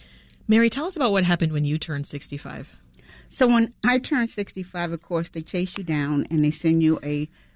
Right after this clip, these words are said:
Speaker 2: Medi-, uh, Medicare card. And that card is free. I mean, if you've worked for ten years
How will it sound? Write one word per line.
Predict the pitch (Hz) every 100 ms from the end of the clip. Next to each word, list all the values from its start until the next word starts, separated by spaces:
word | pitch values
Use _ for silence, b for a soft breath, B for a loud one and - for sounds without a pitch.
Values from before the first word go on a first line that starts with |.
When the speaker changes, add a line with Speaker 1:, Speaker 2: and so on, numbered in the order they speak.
| b
Speaker 2:
Medi-, | 190 185 - _ 175
uh, | 151 135
Medicare | 156 226 208 170 147
card. | - 113 87 - - b b b 196
And | 180 185
that | 247 -
card | 247 220
is | 220
free. | - 254 139
I |
mean, | 170 180
if | 180
you've | 220 240 -
worked | 202 202
for | -
ten | 190 202 190
years | 180 170 156 175 -